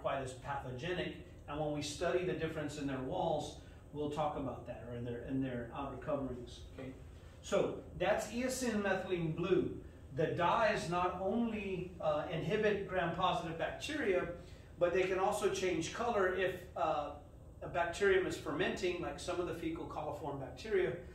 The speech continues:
and as those indicators are in there, it will cause the colonies to be very, very dark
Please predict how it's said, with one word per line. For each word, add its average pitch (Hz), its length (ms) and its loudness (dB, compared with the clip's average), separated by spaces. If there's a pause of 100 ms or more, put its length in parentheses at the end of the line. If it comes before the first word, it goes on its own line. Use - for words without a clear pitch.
(300)
and 151 280 0
as 156 500 0
those 160 400 0
indicators 180 680 0
are 151 120 -2
in 202 160 0
there, 165 320 0
it 160 80 0
will 165 260 -6 (120)
cause 170 280 -2
the 185 60 -2
colonies 156 560 -4
to 151 40 -10
be 139 120 -12 (140)
very, 160 280 -4
very 165 200 -6 (120)
dark 147 420 -2